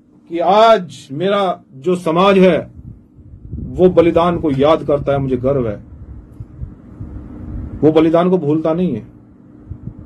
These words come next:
मुझे, मेरी, मेरे लिए फर्जी लेटर इशू किया गया, तो आज मेरा समाज कितना परेशान है,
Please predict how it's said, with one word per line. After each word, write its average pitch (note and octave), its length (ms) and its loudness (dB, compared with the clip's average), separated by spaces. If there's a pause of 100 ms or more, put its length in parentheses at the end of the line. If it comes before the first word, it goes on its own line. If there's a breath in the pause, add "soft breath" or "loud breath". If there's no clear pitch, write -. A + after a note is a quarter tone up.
(1080)
मुझे, G3 560 4
मेरी, F3+ 400 0
मेरे F3+ 260 0
लिए A3 260 4
फर्जी F3 320 -4
लेटर G3 220 2
इशू G3+ 180 -4
किया F3+ 180 0
गया, G3 160 2
तो A3+ 120 -4
आज A3 180 2
मेरा F#3+ 240 2
समाज G3 320 -4
कितना G#3+ 280 -2
परेशान F#3 460 2
है, B3+ 140 -2